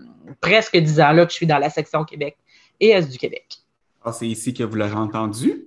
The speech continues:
Speaker 2: Tout bon prof de français qui se respecte sera membre de l'association. Regarde bien à quel point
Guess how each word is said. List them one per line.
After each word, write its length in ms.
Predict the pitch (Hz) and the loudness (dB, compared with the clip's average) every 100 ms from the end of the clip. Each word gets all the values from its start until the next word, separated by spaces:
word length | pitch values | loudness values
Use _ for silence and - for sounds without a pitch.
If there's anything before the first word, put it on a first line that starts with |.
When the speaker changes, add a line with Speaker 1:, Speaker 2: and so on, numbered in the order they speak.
| _ | _
Speaker 2:
Tout 120 | - 135 | -10 -2
bon 200 | 135 127 | 0 0
prof 260 | - 139 | 0 0
de 100 | 139 | 0
français 540 | 120 131 123 123 143 139 | -4 -6 -8 -6 -8 -8
qui 140 | - | -12
se 120 | 127 | -8
respecte 840 | 143 123 - 151 156 - 139 139 | -6 -6 -6 -6 -6 -4 -6 -6
sera 300 | - 139 135 | -8 -4 -2
membre 280 | 131 147 151 | 0 0 -2
de 60 | 127 | -4
l'association. 840 | 123 127 123 135 120 117 175 233 - _ - | -6 -8 -8 -6 -6 -4 -6 -6 -10 _ -8
Regarde 440 | 123 156 156 139 | -6 -2 -2 -2
bien 160 | 151 190 | -4 -6
à 40 | |
quel 240 | 143 131 | -6 -6
point 200 | 131 170 | -4 -4